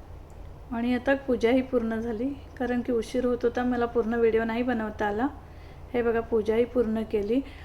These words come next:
आणि आज अंगारिका संकष्टी आहे. अंगारिका संकष्टीपासून जर तुम्हाला संकष्टी करायला सुरुवात करायची असेल ना, तर आजपासून सुरुवात करा, अंगारिका संकष्टीपासून सुरुवात करा आणि मागून घ्या बाप्पांजवळ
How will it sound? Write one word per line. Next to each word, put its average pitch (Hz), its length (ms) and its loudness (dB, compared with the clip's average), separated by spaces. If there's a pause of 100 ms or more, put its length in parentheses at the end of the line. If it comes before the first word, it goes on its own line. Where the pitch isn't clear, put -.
(160)
आणि 285 180 6
आज 359 140 2
अंगारिका 277 500 4
संकष्टी 240 580 4
आहे. 233 120 0
अंगारिका 277 440 4
संकष्टीपासून 294 760 4
जर 302 200 4
तुम्हाला 277 280 8
संकष्टी 269 520 2
करायला 277 360 6
सुरुवात 269 400 4
करायची 262 320 6
असेल 240 300 4
ना, 269 80 6 (600)
तर 311 60 8
आजपासून 285 580 8
सुरुवात 214 340 4 (100)
करा, 233 180 4
अंगारिका 254 500 4
संकष्टीपासून 277 720 6
सुरुवात 247 320 4 (120)
करा 269 200 8 (440)
आणि 311 140 6
मागून 294 480 10
घ्या 349 120 10
बाप्पांजवळ 226 760 4